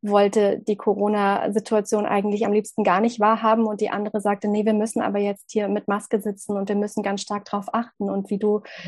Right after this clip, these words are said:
so sehr darauf geachtet hast, was ist wirklich die Beziehungsebene und worum geht's hier eigentlich wirklich? Es geht eben nicht darum,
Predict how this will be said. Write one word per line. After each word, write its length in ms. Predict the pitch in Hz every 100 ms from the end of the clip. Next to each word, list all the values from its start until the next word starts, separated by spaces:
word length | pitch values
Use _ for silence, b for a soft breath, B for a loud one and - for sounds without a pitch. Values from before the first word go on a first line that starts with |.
| 180 B -
so 440 | 202 226 240 247 -
sehr 500 | 202 214 226 220 208
darauf 440 | 208 202 208 208
geachtet 440 | - 202 - 233
hast, 180 | 220 202 -
was 200 | 214 214
ist 200 | 214 202
wirklich 320 | 208 208 202
die 120 | 208
Beziehungsebene 1040 | 196 196 - 247 220 202 - 202 196 196 190
und 160 | 196
worum 260 | 220 247 254
geht's 240 | 240 240 -
hier 120 | 220
eigentlich 400 | 202 208 202 -
wirklich? 380 | 247 254 180 -
Es 180 | 185 -
geht 180 | 226
eben 280 | 233 208 202
nicht 200 | 202 196
darum, 420 | 208 196 196 196